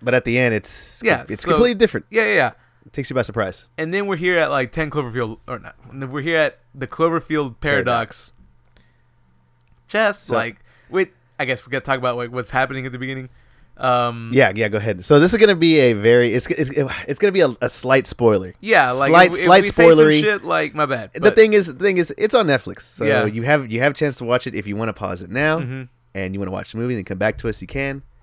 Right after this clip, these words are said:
Speaker 1: Um, so just, yeah, you, it's, it's accessible is what we're saying.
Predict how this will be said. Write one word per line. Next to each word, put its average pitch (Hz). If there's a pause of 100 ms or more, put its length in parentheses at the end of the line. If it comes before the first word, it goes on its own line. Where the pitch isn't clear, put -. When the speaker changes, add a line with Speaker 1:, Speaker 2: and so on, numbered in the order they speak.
(440)
Speaker 1:
Um, 98
so 113
just, 110
yeah, 135 (240)
you, 135
it's, 107
it's 139
accessible 127
is 98
what 113
we're 101
saying. 92